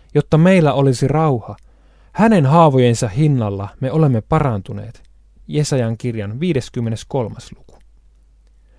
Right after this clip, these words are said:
"Tulkaa minun luokseni, kaikki te työn ja kuormien uuvuttamat.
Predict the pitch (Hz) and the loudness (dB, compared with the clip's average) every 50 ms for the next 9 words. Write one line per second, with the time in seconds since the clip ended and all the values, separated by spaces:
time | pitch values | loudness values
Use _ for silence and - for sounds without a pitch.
0 | _ _ _ _ _ _ _ _ _ - 208 226 220 175 - 156 156 160 180 185 | _ _ _ _ _ _ _ _ _ 0 2 4 4 4 4 4 6 6 6 6
1 | 185 165 139 127 131 127 120 110 - - 123 113 110 110 113 - - - 160 165 | 6 4 4 4 4 4 2 2 0 -6 -8 -8 -6 -8 -10 -12 -6 0 2 2
2 | 165 - - 147 135 - 127 - _ 180 180 180 165 143 131 120 107 107 117 110 | 2 2 0 -2 -2 -2 -2 -2 _ 0 2 2 2 2 0 -2 -4 -6 -8 -8
3 | - - 165 160 156 139 123 117 110 107 113 - 151 151 139 123 110 107 - - | -6 0 2 4 4 4 4 2 0 -2 -4 -4 -2 -2 -2 -2 -4 -8 -10 -10
4 | - 110 101 98 101 - | -10 -10 -10 -10 -12 -14